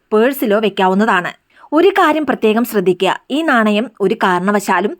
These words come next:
ചിലവാക്കുവാൻ പാടില്ല. അതിനാൽ ഈ നാണയം വെക്കുമ്പോൾ ഒരു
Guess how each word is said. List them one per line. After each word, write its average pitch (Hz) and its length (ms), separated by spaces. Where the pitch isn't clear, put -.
ചിലവാക്കുവാൻ 247 720
പാടില്ല. 180 460
അതിനാൽ 285 320
ഈ 240 100
നാണയം 220 340
വെക്കുമ്പോൾ 202 520
ഒരു 208 120